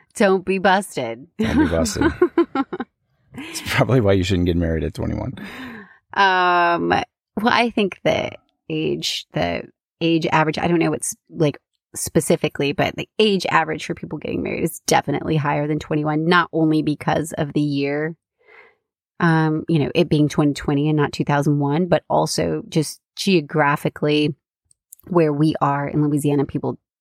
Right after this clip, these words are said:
Speaker 1: oftentimes do get married at younger ages, but in the rest of the country, it's not necessarily like that. So, yeah, you know, but Lyle, and not but, and, uh, our marriage is flippin' awesome.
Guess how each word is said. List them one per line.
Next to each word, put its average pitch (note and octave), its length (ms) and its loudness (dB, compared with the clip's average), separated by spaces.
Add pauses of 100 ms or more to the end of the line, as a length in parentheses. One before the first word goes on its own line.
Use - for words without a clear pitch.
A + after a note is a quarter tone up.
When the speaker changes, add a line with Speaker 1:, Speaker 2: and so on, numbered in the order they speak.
(420)
Speaker 1:
oftentimes C#3+ 560 2
do - 100 2
get - 180 0
married C#3 240 2
at - 100 -4
younger C#3 280 0
ages, C3 340 0
but - 180 2 (300)
in E3 320 2
the D#3 100 -4
rest E3 240 0
of - 60 -4
the - 60 -4
country, - 340 -6
it's - 140 -6
not - 140 0
necessarily - 520 -2
like D#3+ 220 -2
that. - 260 0 (1040)
So, D3+ 640 -6 (460)
yeah, F#3+ 500 2
you G#3 140 4
know, G3 320 4
but A3+ 300 4 (100)
Lyle, F#3 460 2 (100)
and F#3+ 300 4
not F#3 220 0
but, D#3+ 260 0 (100)
and, F#3 420 2 (840)
uh, E3+ 320 2 (140)
our F#3 100 4
marriage B3 280 0
is F#3 220 -6
flippin' G#3+ 640 -2
awesome. - 480 -2